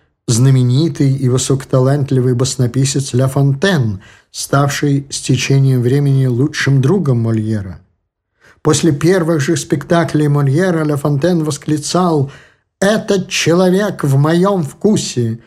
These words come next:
и говорил о том, как великолепно Мольер следует природе и правде в своих произведениях. Так вот, вместо того, чтобы прислушиваться к словам Ла Фонтена,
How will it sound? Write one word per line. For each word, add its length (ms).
и 100
говорил 420
о 100
том, 240
как 260
великолепно 760
Мольер 400
следует 640
природе 560
и 120
правде 600
в 100
своих 400
произведениях. 920
Так 180
вот, 440
вместо 560
того, 320
чтобы 400
прислушиваться 1080
к 80
словам 480
Ла 100
Фонтена, 840